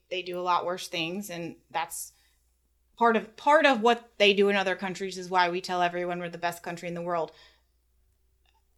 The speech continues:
You know, I mean, there's, there's lots of things we do wrong. There's lots of things we do right.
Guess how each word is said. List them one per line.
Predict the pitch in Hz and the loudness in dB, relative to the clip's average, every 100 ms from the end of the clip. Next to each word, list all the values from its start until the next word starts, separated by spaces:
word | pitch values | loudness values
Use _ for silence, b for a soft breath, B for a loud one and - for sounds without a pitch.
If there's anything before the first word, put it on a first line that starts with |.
| _ | _
You | 190 170 | -14 -12
know, | 131 143 _ _ | -12 -16 _ _
I | 180 | -12
mean, | 170 | -10
there's, | 170 - _ _ _ _ - | -10 -12 _ _ _ _ -6
there's | 208 | 6
lots | 233 220 | 6 6
of | 214 | 4
things | 214 | 2
we | 190 | 2
do | 196 180 | 0 2
wrong. | 180 170 | 4 2
There's | 170 | 0
lots | 185 - | -2 -2
of | - | -6
things | 170 170 | -10 -10
we | |
do | 175 170 | -10 -4
right. | 170 165 | -2 -2